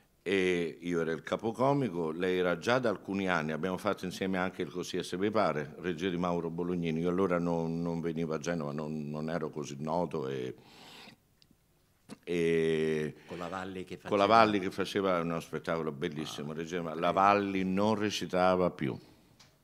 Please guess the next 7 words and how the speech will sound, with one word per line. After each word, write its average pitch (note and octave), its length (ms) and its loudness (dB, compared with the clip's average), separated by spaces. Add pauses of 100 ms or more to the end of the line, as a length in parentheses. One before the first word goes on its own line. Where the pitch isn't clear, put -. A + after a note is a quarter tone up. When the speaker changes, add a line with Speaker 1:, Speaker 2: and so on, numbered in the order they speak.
(460)
Speaker 1:
era E2 240 4
in-, D#2 300 0 (240)
intorno F2 360 0
ai D#2+ 80 0
suoi F2 200 0
settantacinque D#2 840 -4
anni, B1+ 440 -4